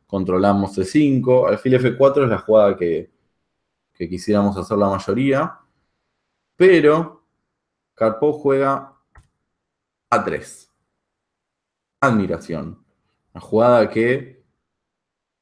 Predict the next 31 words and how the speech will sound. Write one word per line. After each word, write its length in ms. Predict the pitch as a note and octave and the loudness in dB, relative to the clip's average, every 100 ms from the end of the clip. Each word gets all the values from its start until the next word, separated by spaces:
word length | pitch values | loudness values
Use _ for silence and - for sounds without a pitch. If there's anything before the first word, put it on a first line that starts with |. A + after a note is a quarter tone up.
| _ _ _ _ _ | _ _ _ _ _
eh, 960 | G2 F#2+ F#2 F2+ F2+ F2 E2+ E2 - _ _ _ _ _ | -4 0 0 2 0 -2 -4 -8 -12 _ _ _ _ _
a 120 | G2+ | -2
ninguno 400 | G2+ A2 D3+ D3 | -2 -2 0 0
de 60 | B2 | -2
ustedes 300 | - C#3 C3 | 0 0 0
se 80 | A#2+ | 0
le 40 | |
ocurrió, 680 | A#2 A#2+ C3 D3+ D#3 F#3 - | 0 0 0 2 2 0 -2
y 140 | G#2+ G2+ | -2 0
la 140 | G2+ | 2
verdad 180 | G2+ B2 | 2 0
que 80 | B2+ | 0
lo 80 | |
entiendo, 560 | A2+ A#2 D3+ C#3 C#3+ C3+ | -2 -2 -2 0 -2 0
porque 180 | A2+ G2+ | -2 -2
a 80 | G2+ | -2
mí 100 | B2 | 0
tampoco 460 | B2+ B2 E3 A2+ | -2 -2 -2 -2
se 80 | G2+ | -2
me 80 | F#2 | -4
ocurriría 440 | F2+ F2+ F#2 F#2+ | -4 -2 -2 -2
hacer 180 | F2 G2 | -2 -4
esa 180 | F#2 F2+ | -4 -8
jugada. 640 | - A#2 G#2+ G2+ C3+ - _ _ _ _ _ _ _ _ _ _ _ | -4 -2 0 -2 -4 -10 _ _ _ _ _ _ _ _ _ _ _
Probablemente 540 | F2 G#2 G2+ A2 G#2 | 0 2 2 0 -2
yo 120 | G#2+ | -2
también 300 | F#2+ F#2+ G2+ | -2 -2 0
haría 240 | G2 G2 G2 | 0 0 0
alfil 280 | F2+ G#2 | -2 -2
F 220 | G2+ G2+ F#2 | -2 -4 -4
cuatro, 540 | D3 A#2 G2 A#2 - | 0 0 0 -4 -6